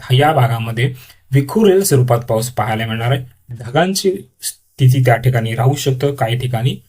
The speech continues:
हवामान कोरडीही राहण्याची दाट शक्यता आहे. पाऊस जर झाला, तो काही वेळेपुरता मर्यादित राहण्याचीही दाट शक्यता आहे. याचबरोबर विदर्भाचा आपण जर विचार केला, विदर्भातील बुलढाणा असेल, अकोला असेल, अमरावतीचा भाग असेल,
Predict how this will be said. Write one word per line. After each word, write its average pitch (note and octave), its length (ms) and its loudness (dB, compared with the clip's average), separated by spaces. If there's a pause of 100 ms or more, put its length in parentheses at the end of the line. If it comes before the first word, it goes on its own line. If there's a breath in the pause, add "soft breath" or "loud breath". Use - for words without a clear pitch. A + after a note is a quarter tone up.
(180)
हवामान A2+ 340 0
कोरडीही A#2+ 520 2 (240)
राहण्याची A#2+ 520 -4
दाट B2 240 -4 (120)
शक्यता F#3+ 380 0
आहे. - 80 -8 (840 soft breath)
पाऊस C3 200 4
जर C#3 120 2
झाला, C3 280 -2 (120)
तो F3+ 100 -2
काही B2+ 420 -4 (320)
वेळेपुरता A#2+ 720 0
मर्यादित A#2+ 520 0
राहण्याचीही G#2+ 580 -4 (200)
दाट A2+ 180 -6 (180)
शक्यता E3+ 380 -2
आहे. A2 80 2
याचबरोबर E3+ 500 4
विदर्भाचा D#3+ 600 6
आपण F3+ 180 0
जर F3 140 0
विचार C#3 320 2
केला, B2+ 280 -2 (360 loud breath)
विदर्भातील E3 580 2
बुलढाणा C3+ 480 4
असेल, D3 280 0 (100)
अकोला B2+ 360 2
असेल, C3+ 340 0
अमरावतीचा A#2+ 580 0
भाग A#2+ 180 0
असेल, A#2+ 340 -4